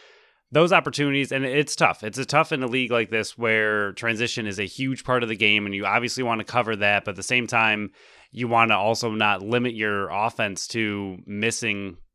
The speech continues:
decent opportunities with that much clock left. So I think they have to find a little bit better balance of when the offense should run off. But as far as shutting down opponents' transition games, I think they've done a really good job this year. And like you said, it was something that they struggled with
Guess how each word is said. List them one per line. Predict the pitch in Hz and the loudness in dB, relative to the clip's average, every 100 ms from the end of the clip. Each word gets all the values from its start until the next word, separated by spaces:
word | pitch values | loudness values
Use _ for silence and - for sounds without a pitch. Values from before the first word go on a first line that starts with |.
| _ 117 | _ -16
decent | - 131 113 123 | -6 -4 -4 0
opportunities | 110 - 107 - 135 117 104 92 | 0 0 -4 -4 -2 0 -2 -4
with | 98 | 0
that | 107 104 | 2 2
much | 104 - | -2 -4
clock | - 101 101 | -2 0 0
left. | 104 98 | -2 -4
So | - 117 98 | 0 2 2
I | |
think | 98 139 - | 2 -2 -2
they | 131 117 | 2 4
have | 110 | 4
to | 113 | -2
find | - 117 113 110 101 - - - _ | 0 2 2 0 -6 -14 -20 -20 _
a | 113 | -2
little | 127 147 | 0 2
bit | 147 | 2
better | 143 143 | 2 0
balance | 123 135 147 156 - | 2 2 2 -2 -2
of | 104 107 104 95 | 2 2 2 -4
when | 101 110 113 | -2 0 2
the | 117 | 2
offense | 110 113 123 113 | 2 0 -2 -4
should | 120 | -4
run | 113 113 | 0 2
off. | 113 117 - | 2 0 0
But | 101 90 _ - | 0 -2 _ -10
as | 117 101 | -8 0
far | 139 127 | 4 4
as | 110 | 4
shutting | - 127 120 107 | 0 0 0 0
down | 107 110 110 107 110 98 | 2 2 2 -2 -6 -8
opponents' | 101 117 110 107 101 90 - - - | -6 -4 -2 -4 -6 -8 -8 -10 -10
transition | 135 113 110 127 120 | -6 -4 -2 -4 -6
games, | 120 123 110 | -10 -8 -6
I | |
think | 107 104 | -4 -4
they've | |
done | 95 101 | -2 -2
a | 92 | -2
really | 113 120 | -2 -2
good | 110 95 | -2 0
job | 107 104 | 2 2
this | 104 - | 0 -4
year. | 107 104 | -4 -2
And | 98 | -2
like | 104 | -4
you | |
said, | 98 92 | -4 -6
it | |
was | 87 - | -6 -4
something | 123 117 | -4 -4
that | 104 | -4
they | 101 | -6
struggled | - 120 120 110 | -6 -2 -2 0
with | 113 107 | 0 0